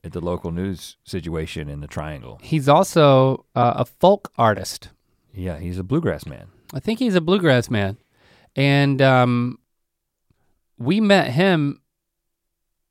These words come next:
Speaker 2: in full redneck. We get,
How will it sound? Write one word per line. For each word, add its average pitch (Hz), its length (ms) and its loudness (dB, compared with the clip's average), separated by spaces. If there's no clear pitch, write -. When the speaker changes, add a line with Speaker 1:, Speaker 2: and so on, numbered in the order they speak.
Speaker 2:
in 135 160 -2
full 202 760 2
redneck. 135 560 2
We 143 140 0
get, 175 220 -6